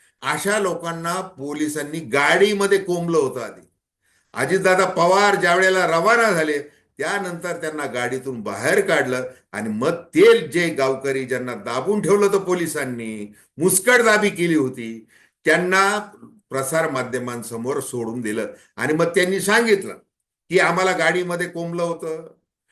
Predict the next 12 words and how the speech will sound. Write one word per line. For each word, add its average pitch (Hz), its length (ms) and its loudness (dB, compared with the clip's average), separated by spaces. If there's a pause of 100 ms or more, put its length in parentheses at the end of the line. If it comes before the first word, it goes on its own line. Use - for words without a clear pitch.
(220)
मग 123 100 -4
आम्हाला 151 360 2
काही 165 160 2
बोलायचं 185 520 4
होतं 185 160 0
अजितदादा 160 500 -2
पवार 156 300 -4
यांच्याशी. 135 640 -10 (320)
खरं 233 240 4
तर 240 100 4
अजितदादा 220 540 4
पवार 185 540 2